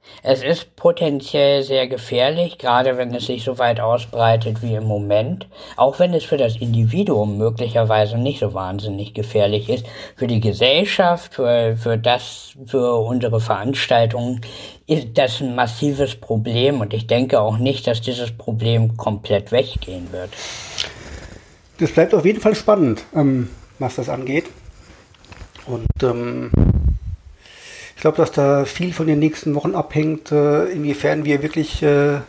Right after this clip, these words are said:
Speaker 2: wie gut wir unsere Hände waschen und wie sehr wir das eindämmen können.
Speaker 1: Ja.
Speaker 2: Ich komm mal mit ganz gefährlichem Halbwissen, das ich aus irgendwelchen Filmen hab oder irgendwelchen Katastrophenbüchern oder sonst irgendwas. Ähm,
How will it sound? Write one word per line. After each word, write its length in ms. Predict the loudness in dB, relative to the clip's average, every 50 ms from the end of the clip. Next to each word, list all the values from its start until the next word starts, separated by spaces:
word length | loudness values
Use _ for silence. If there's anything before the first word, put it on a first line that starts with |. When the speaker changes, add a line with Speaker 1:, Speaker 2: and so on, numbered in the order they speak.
| -16 -10 -8
Speaker 2:
wie 80 | -8
gut 280 | -8 -6 -6 -6 -2 -2
wir 60 | -2
unsere 180 | 0 0 -2 -2
Hände 220 | -2 -2 -2 0
waschen 320 | 0 -2 -2 -4 -8 -12 -8 -6 -6 -6 -6 -8 -12 -10 -10 -10 -10 -10 -8 -10 -10 -8
und 80 | -6 -6
wie 60 | -2
sehr 200 | 0 0 0 0
wir 80 | 0
das 180 | -2 -2 -4 -4
eindämmen 440 | -4 -4 -4 -2 -4 -4 -6 -6 -6
können. 340 | -4 -4 -4 -4 -6 -8 -12 -16 -16 -12
Speaker 1:
Ja. 220 | -8 -6 -6 -6 -6 -8 -10 -10 -10
Speaker 2:
Ich 100 | -10 -2
komm 140 | 0 2 2
mal 100 | 2 2
mit 140 | 0 0 0
ganz 240 | 0 0 0 -2
gefährlichem 480 | -4 -4 0 2 2 2 2 0 0 0
Halbwissen, 460 | 0 0 0 0 -2 0 0 0 -2
das 120 | -2 0 0
ich 140 | 0 0
aus 100 | 0 -2
irgendwelchen 360 | -2 -2 -2 -2 -2 -2 -4 -6
Filmen 500 | 0 2 2 2 2 0 -4 -2 0 0
hab 180 | 0 0 -2
oder 200 | -6 0 2 2
irgendwelchen 260 | 2 2 0 -2 -4
Katastrophenbüchern 1120 | -2 -2 -2 -2 -2 -2 -2 0 0 0 2 0 -4 -6 -6 -6 -6 -4 0 0 2 2 2
oder 180 | 2 2 2
sonst 280 | 2 2 0 0 -4 -8
irgendwas. 500 | -6 -6 -6 -4 -4 -4 -4 -6 -10 -16 -20 -20 -20 -20 -20 -20 -20 -20 -20 -20 _ _ _ _ -20 -20 _ -20 -20 -20 -16 -4
Ähm, 320 | -4 -2 -2 -2 -4 -8